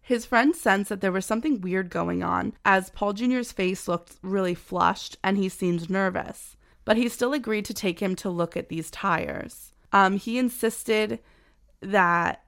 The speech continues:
they drive past a ravine on Twenty-second Street and Drexel,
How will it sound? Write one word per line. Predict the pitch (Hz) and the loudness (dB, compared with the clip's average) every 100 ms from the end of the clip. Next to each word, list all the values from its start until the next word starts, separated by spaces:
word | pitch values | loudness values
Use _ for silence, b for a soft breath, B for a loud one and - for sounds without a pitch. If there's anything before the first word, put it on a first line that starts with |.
| - | -10
they | 196 208 | -2 0
drive | 180 196 190 190 240 | -2 0 2 2 0
past | - - 202 226 - | -4 -2 0 -2 -4
a | 196 | -4
ravine | 190 185 170 175 175 190 247 - | -2 -2 -2 0 0 0 0 0
on | 196 | -4
Twenty-second | - 190 190 - 170 165 214 | -2 -2 -2 -2 -4 -2 -6
Street | - 247 254 | -4 -4 -2
and | - 190 | -2 -4
Drexel, | 185 170 - 247 262 294 | -2 -6 -6 -4 -2 -4